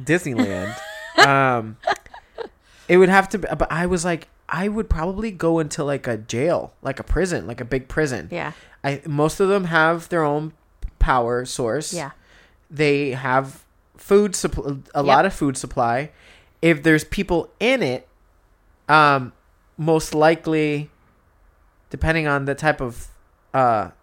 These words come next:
Speaker 1: zombie apocalypse that we live in, uh, may not be exposed to the outside world.
Speaker 2: Yeah.
Speaker 1: Um, and if they are, and they've turned into zombies, they're already in cages. They're easier to kill.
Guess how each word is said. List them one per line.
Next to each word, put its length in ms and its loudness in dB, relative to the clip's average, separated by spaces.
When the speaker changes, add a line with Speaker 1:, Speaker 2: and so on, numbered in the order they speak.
Speaker 1:
zombie 360 0
apocalypse 560 0
that 120 -4
we 120 -6
live 200 2
in, 260 -4
uh, 220 2
may 200 -2
not 200 -2
be 120 0
exposed 840 0
to 120 -2
the 140 2
outside 420 0
world. 580 2
Speaker 2:
Yeah. 220 -4
Speaker 1:
Um, 680 4
and 180 2
if 180 0
they 220 4
are, 460 6
and 140 -2
they've 200 -4
turned 260 -4
into 160 -4
zombies, 360 -2
they're 160 -2
already 380 2
in 80 -6
cages. 380 -2
They're 140 0
easier 280 -2
to 80 -2
kill. 380 -2